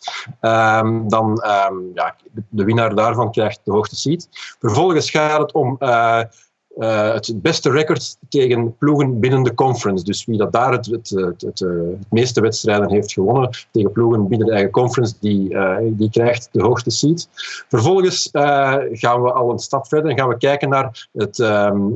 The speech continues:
het beste win-loss tied record in, eh, gemeenschappelijke wedstrijden. Dus voor zover ze, ehm, minimaal vier wedstrijden gespeeld hebben tegen, tegen dezelfde tegenstanders,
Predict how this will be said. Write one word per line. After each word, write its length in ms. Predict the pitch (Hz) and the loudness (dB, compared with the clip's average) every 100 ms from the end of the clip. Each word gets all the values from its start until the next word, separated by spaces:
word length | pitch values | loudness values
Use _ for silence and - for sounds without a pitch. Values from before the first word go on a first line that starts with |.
| - | -6
het 240 | 107 - 104 | -8 -8 -6
beste 480 | - 151 - 123 | -2 0 2 0
win-loss 600 | 107 131 117 160 - - - _ | 2 2 2 0 -2 -8 -12 _
tied 320 | - 151 160 | 0 0 0
record 640 | 147 143 147 135 - - - - | -2 -2 0 -4 -6 -16 -18 -8
in, 300 | 139 127 123 | -2 0 -2
eh, 160 | 123 120 | 0 0
gemeenschappelijke 800 | 117 135 139 131 175 170 156 123 | 2 2 2 0 0 0 0 0
wedstrijden. 560 | 131 131 120 107 104 101 | 0 -2 0 2 2 0
Dus 200 | 107 - | -2 0
voor 140 | 113 | 0
zover 320 | 107 117 120 | 0 2 2
ze, 200 | 113 117 - - - | 2 0 -2 -16 -10
ehm, 400 | 107 107 104 101 95 - - | -2 2 2 2 -2 -8 -8
minimaal 540 | - 147 202 175 165 123 | -2 2 4 4 2 2
vier 260 | 120 160 | 0 0
wedstrijden 420 | 139 147 - 151 127 | 0 0 0 0 2
gespeeld 380 | 117 - 127 | -2 0 0
hebben 180 | 131 117 | 0 0
tegen, 320 | 123 113 104 | 0 2 2
tegen 260 | 104 101 95 | 0 0 0
dezelfde 440 | 85 120 123 101 | 0 2 2 0
tegenstanders, 920 | - 135 143 - 156 143 147 - - | 2 2 2 0 0 2 0 -4 -10